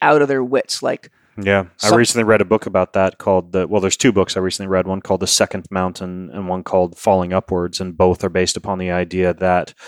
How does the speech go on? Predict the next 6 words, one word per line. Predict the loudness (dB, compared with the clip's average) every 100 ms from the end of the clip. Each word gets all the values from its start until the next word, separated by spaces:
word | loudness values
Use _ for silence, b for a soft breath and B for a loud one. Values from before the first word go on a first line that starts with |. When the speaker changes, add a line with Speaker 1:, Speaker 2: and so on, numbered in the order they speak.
| B B B B B -4
Speaker 2:
we | 2 4 4 2 0 -4 -8
reach | 0 2 2 2
our | 0
sense | 2 0 0 0 0 0 0
of | 0 2 0 -4 -10
knowing | -6 0 2 2 0